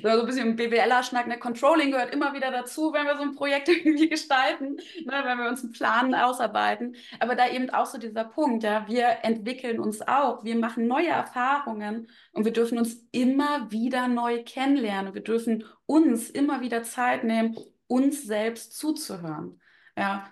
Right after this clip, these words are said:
und ich möchte sagen, das auch täglich, ja, wie geht es mir, was brauche ich gerade und was kann ich mir Gutes tun, um in meiner Kraft zu stehen,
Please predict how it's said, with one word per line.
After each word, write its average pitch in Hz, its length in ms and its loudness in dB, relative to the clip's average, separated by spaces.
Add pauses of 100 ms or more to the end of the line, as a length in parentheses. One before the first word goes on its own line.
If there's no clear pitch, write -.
und 202 60 4
ich 208 80 4
möchte 240 280 2
sagen, 226 300 4
das 226 240 2
auch 226 340 4
täglich, 226 720 -6
ja, 220 380 4 (120)
wie 226 140 -2
geht 254 280 -4
es 233 120 -6
mir, 226 200 2
was 220 160 -6
brauche 233 360 0
ich 233 140 -8
gerade 208 400 -2 (220)
und 220 100 2
was 269 140 0
kann 269 140 -2
ich 247 140 -4
mir 277 300 4
Gutes 277 480 -4
tun, 254 240 -2
um 220 120 0
in 226 160 2
meiner 269 340 2
Kraft 302 340 -6
zu 247 100 -8
stehen, 226 400 -2